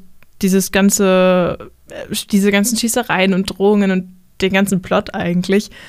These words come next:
komplett verloren gegangen ist. Und deswegen fand ich's ganz süß, dass er versucht hat, dann noch mal <laughs> einmal so kurz die Kurve zu kratzen und noch einmal kurz, „Ah, ich schreib ja einen Weihnachtskrimi“, <laughs> das nochmal wieder einzubauen.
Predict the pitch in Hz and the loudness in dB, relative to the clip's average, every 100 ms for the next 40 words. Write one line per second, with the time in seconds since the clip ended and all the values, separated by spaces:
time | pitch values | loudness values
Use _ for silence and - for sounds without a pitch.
0 | - - 202 190 196 190 - 180 185 185 | -20 -6 -4 0 -2 -4 -6 -2 0 0
1 | 180 175 170 175 180 185 180 180 185 185 | -2 -4 -4 -6 -6 -8 -6 -8 -6 -6
2 | 180 - 180 180 - 202 208 208 220 175 | -6 -6 -6 -6 -4 -2 0 -2 -4 -4
3 | 180 180 180 214 - 220 196 180 180 220 | -4 -2 0 -2 -2 -6 -2 -2 -2 -2
4 | 180 214 185 190 - 214 - 196 214 214 | 2 2 2 0 0 -2 -2 0 2 2
5 | 202 185 - 208 - 214 220 - - - | -2 -6 -2 -4 -2 -4 -6 -10 -16 -2
6 | 202 190 - 196 202 196 214 214 - 214 | 2 2 2 2 2 2 -2 -4 -4 0
7 | 262 240 - 202 214 202 202 262 220 - | 0 -2 -4 0 2 2 2 0 -2 -4
8 | - 233 226 247 262 339 - 311 240 - | -2 0 2 2 4 4 6 4 6 6
9 | 302 285 233 220 185 190 196 240 | 8 8 6 2 -4 -2 -2 -2